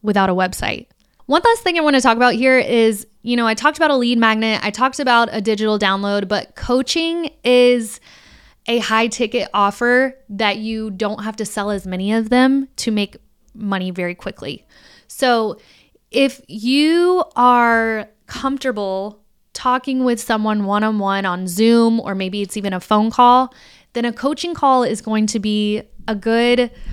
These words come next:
um, moneymaker for you. So what I recommend there, if you're just getting started with coaching, like, you can think of it like this, like,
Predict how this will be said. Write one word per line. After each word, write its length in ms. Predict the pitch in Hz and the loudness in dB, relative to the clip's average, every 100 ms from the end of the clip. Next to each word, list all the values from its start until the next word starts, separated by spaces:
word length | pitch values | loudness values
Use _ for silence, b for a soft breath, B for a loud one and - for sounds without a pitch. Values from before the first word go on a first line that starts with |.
| B 214 | B -4
um, 400 | 226 208 202 214 | -2 0 0 2
moneymaker 440 | 269 285 196 - | 2 2 0 -2
for 180 | - 117 | -6 -6
you. 280 | 127 117 208 B B B | -6 -6 -10 B B B
So 220 | - 269 | -2 0
what 300 | 226 262 339 311 | 2 2 2 2
I 120 | 311 | 0
recommend 560 | 285 269 254 240 226 | 0 -2 -4 -4 -6
there, 380 | 202 208 202 202 | -6 -4 -2 -2
if 160 | 202 202 | -2 -4
you're 120 | 208 | -4
just 240 | 226 233 | -2 -2
getting 200 | 269 254 | 0 0
started 300 | 240 214 208 | 2 0 0
with 180 | 208 202 | 0 -2
coaching, 580 | - 190 185 226 240 247 | -2 -4 -2 0 2 0
like, 200 | 233 202 | -2 -4
you 80 | 214 | -4
can 160 | 220 | -4
think 180 | 214 240 | -2 -2
of 80 | 247 | 0
it 140 | 240 | 0
like 240 | 214 185 175 | -2 -4 -4
this, 340 | 180 214 - | -2 -2 -4
like, 320 | 202 180 - | -4 -4 -6